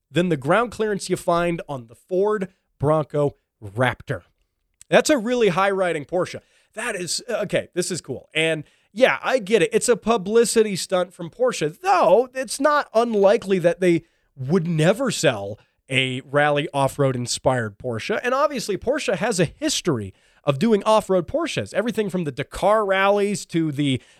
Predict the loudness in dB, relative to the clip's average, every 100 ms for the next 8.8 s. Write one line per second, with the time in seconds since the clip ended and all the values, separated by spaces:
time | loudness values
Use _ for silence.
0 | -8 -6 -4 -2 0 0 4 2 2 2
1 | 2 4 2 0 -2 0 2 0 -2 -4
2 | -2 2 2 2 -2 -2 -2 -2 4 4
3 | 4 0 -2 -4 -4 -4 -2 2 2 0
4 | -2 0 2 0 _ _ _ -8 -2 2
5 | 4 4 0 -6 -12 _ _ -6 -2 -2
6 | 0 0 0 2 2 0 -2 -4 -6 -10
7 | _ _ _ -10 -4 -2 -2 -8 _ _
8 | -6 -4 -4 -4 -6 -6 -8 -10